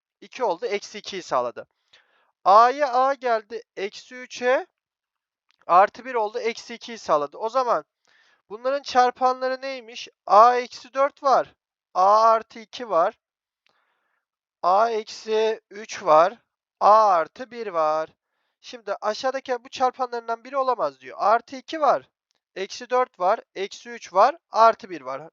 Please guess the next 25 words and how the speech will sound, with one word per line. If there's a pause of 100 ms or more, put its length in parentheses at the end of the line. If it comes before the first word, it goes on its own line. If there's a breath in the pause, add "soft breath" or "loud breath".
Ne
yokmuş? (720)
A
eksi (240)
iki (300)
yokmuş.
Cevabımız
A
seçeneği
olmuş (800)
oluyor.
Burada (300)
zaten
yapmanız
gereken
şey (180)
eğer (200)
iki
tane (920)
parantez
içi
varsa
zaten
ibaremizde
yani